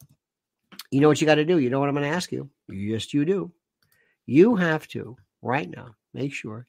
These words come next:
you sign up for Missus L's YouTube channel. It's right now. This is it. Great, great, great stuff.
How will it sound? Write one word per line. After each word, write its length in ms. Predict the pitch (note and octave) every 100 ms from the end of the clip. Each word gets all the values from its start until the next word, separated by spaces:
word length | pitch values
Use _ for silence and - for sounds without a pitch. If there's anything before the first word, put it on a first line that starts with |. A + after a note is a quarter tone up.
| -
you 160 | C3 E3
sign 400 | - C#3+ B2+ A#2+
up 140 | C3+
for 360 | _ C3 A2+ G#2+
Missus 680 | A2 F#3 A#3 - B3+ A#3+ - _
L's 640 | G#3+ G#3+ A3 A3+ A3+ - _ - - _ _ _ _ _ _ _ _ -
YouTube 600 | F#3+ A#3 - G#3+ G#3+ F#3 -
channel. 420 | - G#3 A3 A3+ - -
It's 140 | A#2+
right 280 | C#3+ A3 B3
now. 300 | A#3 A3+ A3+ _ _ _ C3+
This 180 | C#3
is 100 | A3
it. 220 | A3+ A#3 - _ _ _ - - - _ - - _ _ _ _ _ _
Great, 400 | D3+ F#3+ A#3 A#3+
great, 300 | - G3+ G3
great 300 | F#3 G3+ G3+
stuff. 460 | - - F#3+ G3